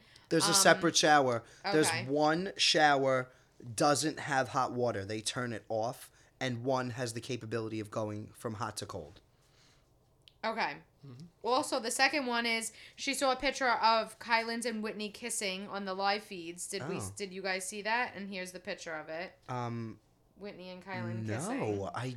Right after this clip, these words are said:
Speaker 1: didn't.
Speaker 3: Wow, I thought she was into Xavier.
Speaker 2: Yeah, so they were, like, full-fledged making out. Um,
Speaker 1: Wow. That's
Speaker 2: and,
Speaker 1: pretty
Speaker 2: like,
Speaker 1: wild.
Speaker 2: nobody's really talking about it, so that's weird.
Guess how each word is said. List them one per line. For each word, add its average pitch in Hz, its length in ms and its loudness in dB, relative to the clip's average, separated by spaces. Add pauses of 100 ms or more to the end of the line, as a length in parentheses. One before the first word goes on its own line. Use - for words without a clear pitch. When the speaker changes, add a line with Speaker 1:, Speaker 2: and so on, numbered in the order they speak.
Speaker 1:
didn't. 160 340 -6
Speaker 3:
Wow, 190 240 -2
I 127 100 0
thought 151 160 0
she 160 120 -2
was 139 140 -2
into 131 580 -4
Xavier. 151 460 -6 (540)
Speaker 2:
Yeah, 196 320 -4
so 190 200 -4
they 196 160 -2
were, 208 160 0
like, 196 220 -2
full-fledged 180 560 -6
making 170 400 -10
out. 170 360 -4 (440)
Um, 226 280 8
Speaker 1:
Wow. 120 840 6 (1120)
That's - 220 -2
Speaker 2:
and, 269 120 6
Speaker 1:
pretty 262 140 6
Speaker 2:
like, 262 160 8
Speaker 1:
wild. - 120 4
Speaker 2:
nobody's 254 320 2
really 240 200 0
talking 226 280 -6
about 160 220 -8
it, 156 120 -14
so 196 80 -4
that's 185 240 -2
weird. 110 280 -14